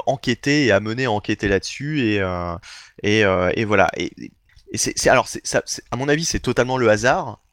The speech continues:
mais franchement, c'est pas de chance, quoi. Non seulement il nous fait un remake de, de, de One More Day, mais en plus, il nous fait, euh, il arrive, il parvient à nous faire un remake du début de,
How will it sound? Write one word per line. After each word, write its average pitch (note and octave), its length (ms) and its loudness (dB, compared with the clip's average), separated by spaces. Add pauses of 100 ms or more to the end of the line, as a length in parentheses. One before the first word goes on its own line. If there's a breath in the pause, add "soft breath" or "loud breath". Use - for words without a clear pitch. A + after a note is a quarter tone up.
(240)
mais B2 160 2
franchement, C3 340 -2
c'est - 120 -4
pas C3+ 100 2
de - 60 -8
chance, G2 260 -6
quoi. - 180 -6 (220)
Non D3 120 0
seulement F#3 280 2
il F3 80 -2
nous E3 100 -2
fait D#3+ 180 -2
un B2+ 100 4
remake C#3 460 0
de, G2+ 220 0
de, F#2+ 280 0
de F#2+ 120 -4
One A#2 180 2
More A#2+ 160 -2
Day, F#3+ 140 2
mais D#3 120 -4
en B2+ 100 0
plus, F3+ 320 -6
il D3 80 -8
nous B2 80 -8
fait, D3 240 0
euh, G#2+ 280 2 (160 loud breath)
il A#2+ 140 2
arrive, D3+ 340 0 (200)
il A#2+ 80 -16
parvient D#3 380 0
à D3+ 40 -6
nous C3+ 100 -8
faire C#3+ 160 -6
un A#2 160 0
remake C3+ 340 0
du B2+ 140 -10
début A#2 240 -4
de, G2+ 340 0